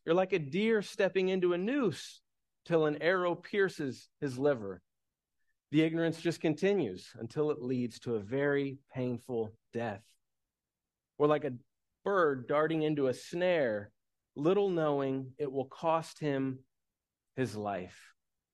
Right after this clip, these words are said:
He's flying along another day, flying into a trap, and it all ends rather quickly. Proverbs writers, God, through his wisdom, is saying, "Don't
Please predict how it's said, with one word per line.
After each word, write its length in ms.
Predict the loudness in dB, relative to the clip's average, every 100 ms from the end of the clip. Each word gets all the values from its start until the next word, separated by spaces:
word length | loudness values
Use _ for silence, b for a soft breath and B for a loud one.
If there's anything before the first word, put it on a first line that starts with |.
| _ _
He's 100 | _
flying 320 | -4 -2 0
along 480 | -2 -2 -2 -4 -6
another 220 | -6 -4
day, 640 | 0 2 4 4 2 -2 -6 -8
flying 400 | 2 4 6 4
into 240 | 2 2
a 60 | 0
trap, 480 | -2 2 2 0 -6 _ _ _ _ -4
and 120 | 0
it 100 | 4
all 240 | 4 4
ends 340 | 0 -6 -6 -4
rather 300 | -2 0 -2
quickly. 500 | -4 -10 -10 -14 -14 -2
Proverbs 520 | 0 0 -2 -8 -20 _ _ _ _ _ _
writers, 480 | 0 2 2 -2 -6
God, 340 | -4 -2 -2 -4
through 120 | -10
his 120 | -6
wisdom, 300 | -6 -4 -6
is 100 | -8
saying, 360 | -8 -6 -6 -8
"Don't 400 | -8 -6 -6 -8